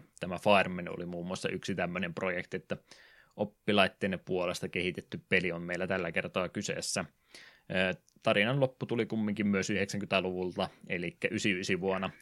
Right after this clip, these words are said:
ajautui tämä studio konkurssiin, jonka myötä nämä työntekijät sitten, ö,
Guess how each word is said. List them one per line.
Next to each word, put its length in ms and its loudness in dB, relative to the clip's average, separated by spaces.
ajautui 460 2
tämä 220 2
studio 320 0
konkurssiin, 800 0
jonka 280 0
myötä 280 -2
nämä 220 -4
työntekijät 540 2
sitten, 460 0
ö, 60 0